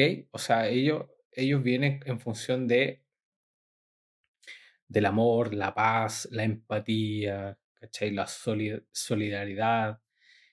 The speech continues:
y todo, y todo, todo eso lo que tiene, lo que tiene relación muy, muy, muy en este tema que tiene que ver mucho con ponerse en el lugar del otro, eh, siempre, eh, respetar a las otras personas,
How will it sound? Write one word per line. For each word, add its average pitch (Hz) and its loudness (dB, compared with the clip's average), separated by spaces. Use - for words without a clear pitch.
y 110 0
todo, 135 4
y 117 -4
todo, 135 0
todo 190 8
eso 175 4
lo 165 8
que 151 6
tiene, 160 2
lo 139 2
que 135 6
tiene 147 4
relación 135 2
muy, 156 2
muy, 156 2
muy 160 2
en 139 0
este 135 4
tema 135 4
que 127 0
tiene 131 2
que 117 2
ver 123 2
mucho 131 -2
con 120 -4
ponerse 110 -2
en 101 -6
el 101 -6
lugar 98 -6
del 135 4
otro, 175 4
eh, 104 2
siempre, 117 0
eh, 98 -4
respetar 113 2
a 131 2
las 127 2
otras 131 0
personas, 123 0